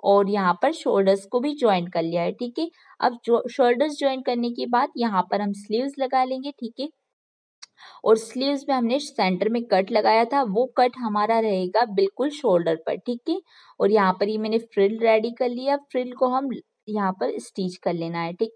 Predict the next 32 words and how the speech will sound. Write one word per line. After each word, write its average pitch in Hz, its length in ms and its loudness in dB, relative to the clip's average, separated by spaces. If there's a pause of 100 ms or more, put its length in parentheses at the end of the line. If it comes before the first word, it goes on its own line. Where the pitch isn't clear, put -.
है। 392 60 -10 (760)
ये 214 80 -4
सीधी 220 360 -6
side 240 300 0
रख 240 200 -2
लेंगे 254 300 -2 (320)
और 208 120 2
यहाँ 196 220 0
पर - 220 0 (460)
इस 240 160 -6
type 214 200 4
से 285 200 0
frill 214 320 -2
को 403 360 -4 (720)
wrong 208 280 4
side 226 280 2
से 262 140 -6
रखते 240 320 0
हुए 269 140 2
यहाँ 220 260 0
पर 202 220 -6
stitch 214 480 -8
दे 226 140 4
देना 233 200 0
है, 277 180 -4
ठीक 233 200 -6 (120)
है। 175 80 -8
जो 240 200 0
हमने 233 200 0
सिलाई 190 400 2
लगाई 208 380 0
है, 381 160 -2